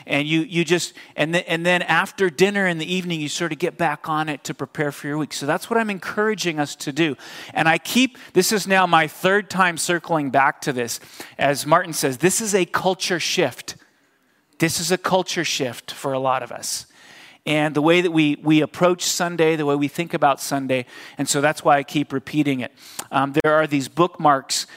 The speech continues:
that are in the back. You can grab one. We've put them on the seats twice already, so we didn't do it today, but there are lots more in the back there. And, uh, there are just a number of terms here to help you think through what it means to Sabbath well.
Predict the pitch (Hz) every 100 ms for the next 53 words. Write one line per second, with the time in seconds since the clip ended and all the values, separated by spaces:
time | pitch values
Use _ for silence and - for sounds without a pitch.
0 | - - 151 151 156 143 120 143 143 135
1 | 143 - 135 135 151 139 143 135 139 139
2 | - 220 208 180 165 151 - 180 - -
3 | 180 175 - 165 160 156 165 - - 156
4 | 160 190 190 180 - 165 151 147 143 -
5 | 143 139 143 165 - 170 156 143 131 143
6 | 143 - 139 131 - - - - - 156
7 | 151 147 - 151 139 135 156 156 156 156
8 | 180 175 156 160 190 196 175 - - 185
9 | 180 165 - 147 131 135 131 151 - 147
10 | - 170 156 165 151 135 147 143 147 143
11 | - - 131 - 139 135 135 - 120 131
12 | 117